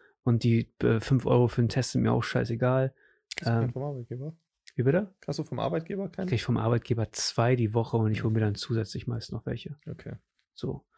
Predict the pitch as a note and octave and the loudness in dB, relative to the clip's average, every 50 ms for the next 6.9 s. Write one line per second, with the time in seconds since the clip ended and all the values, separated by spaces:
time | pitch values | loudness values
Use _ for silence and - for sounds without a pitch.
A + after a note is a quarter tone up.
0 | - - - - B2 A#2+ - - - A#2+ A#2+ A#2 A#2 - - _ - B2 A#2 A#2 | -20 -20 -4 0 0 0 2 4 4 4 6 6 4 2 -2 _ -8 -6 0 4
1 | A#2+ B2 C3 C3+ C3 - B2 - - - B2 A2+ A2+ A#2 - - B2 - - - | 6 6 6 6 6 4 2 0 4 4 4 6 6 4 4 2 2 2 4 6
2 | B2+ B2+ A#2 - B2+ A#2 - - - - _ - A#2+ A#2 A2+ A2+ - - A#2+ A2+ | 6 6 6 6 4 4 2 0 -4 -2 _ 4 4 6 6 4 2 2 2 2
3 | A2+ A2 A2 A2 A2 A2+ A#2 A#2 A2+ A2 G#2+ G#2+ G#2+ - - - A#2+ A2 A2+ A#2+ | 4 4 4 4 4 4 4 2 2 2 0 0 0 -2 -4 -2 2 2 2 2
4 | - - A#2+ A2+ - - B2+ B2 A#2+ A#2 A2+ A2+ A2+ - - A#2 A#2 A#2 A2+ - | 2 0 -2 -2 0 0 0 2 4 4 2 2 0 0 0 0 0 0 0 0
5 | - B2+ A#2+ A#2+ A#2 B2 A#2 A2+ A2+ - - - - - - - - A2+ A2+ A2 | -2 -2 -2 0 0 2 2 2 0 -2 -10 -16 -18 -18 -18 -8 0 0 0 0
6 | - - - - - - - - - - A#2 A2 A2+ A#2+ A#2 - - | 0 -4 -10 -14 -14 -16 -16 -16 -2 2 2 4 6 6 4 4 0